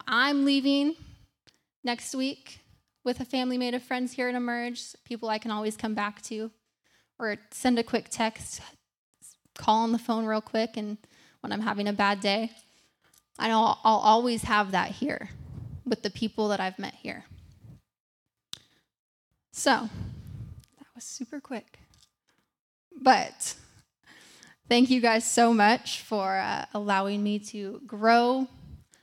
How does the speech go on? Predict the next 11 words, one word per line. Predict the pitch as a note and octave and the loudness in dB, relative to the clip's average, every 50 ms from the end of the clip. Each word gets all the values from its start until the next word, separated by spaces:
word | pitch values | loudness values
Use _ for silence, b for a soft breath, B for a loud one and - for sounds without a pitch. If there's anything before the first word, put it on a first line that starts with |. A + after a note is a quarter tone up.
| B B _ | B B _
the | - A#3+ A3+ | -6 -6 -6
past, | A3 - B3 A#3+ A#3 A#3 A3+ - - - - - - - - - B B B B B B B B B _ _ _ _ _ _ _ _ _ _ _ _ _ _ _ | 0 2 2 2 2 2 -2 -4 -8 -10 -10 -10 -10 -12 -12 -14 B B B B B B B B B _ _ _ _ _ _ _ _ _ _ _ _ _ _ _
wow, | G3+ G3+ G3 G3 G3+ G3+ | -8 -8 -6 -6 -6 -6
it's | G3+ - - - - - - - - | -8 -10 -10 -10 -10 -10 -12 -14 -10
five | - - G#3 G#3 A3+ A3+ | -6 -6 -4 -4 -4 -6
and | A#3+ A#3 | -6 -6
a | A#3 | -6
half, | A3+ A#3 A3+ A#3+ B3 - - - - - | -6 -6 -6 -6 -8 -10 -16 -20 -20 -20
six, | - - - A#3 A#3 B3 - - - | -18 -12 -10 -8 -10 -10 -10 -14 -14
six | - - - - - - - - - E4+ - - - - B3+ - - - - - | -14 -12 -12 -12 -12 -12 -12 -12 -14 -14 -16 -14 -14 -14 -14 -14 -16 -18 -12 -10
years. | A#3+ A#3+ B3+ D4 E4 F#4+ F#4+ - - - - - - | -8 -6 -6 -6 -8 -10 -12 -12 -12 -10 -10 -10 -12